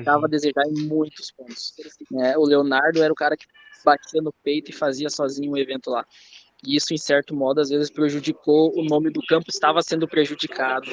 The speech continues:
Speaker 2: Sim.
Speaker 1: Então, na quarta edição, a gente deu um, uma virada de chave, juntou uma equipe legal, já demos um up
Speaker 2: Sim.
Speaker 1: no nome do campo, a gente vê isso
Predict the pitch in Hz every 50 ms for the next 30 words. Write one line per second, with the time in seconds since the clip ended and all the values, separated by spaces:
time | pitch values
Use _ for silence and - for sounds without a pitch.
0 | - - - 147 131 127 127 143 143 - - 160 175 180 185 175 - - 170 165
1 | 185 185 208 175 151 156 151 - 160 160 170 160 156 165 - 165 151 151 151 165
2 | 170 170 175 202 - - - - - - - - - 143 147 143 139 151 147 143
3 | 151 156 151 151 135 - - 139 143 156 165 156 156 151 160 151 - 156 156 160
4 | 151 139 - 160 - - 151 143 139 127 135 127 127 139 156 170 170 - - _
5 | - 330 - _ - - - - - - - 151 143 160 160 175 175 160 165 175
6 | 185 185 170 - - - - - 190 180 175 175 196 214 175 214 240 226 - 208
7 | 196 - - - - _ - - - 185 190 185 170 160 160 156 156 151 151 156
8 | 165 - - 156 147 - - 226 240 202 240 220 202 240 - 226 196 202 208 190
9 | 190 - - 233 247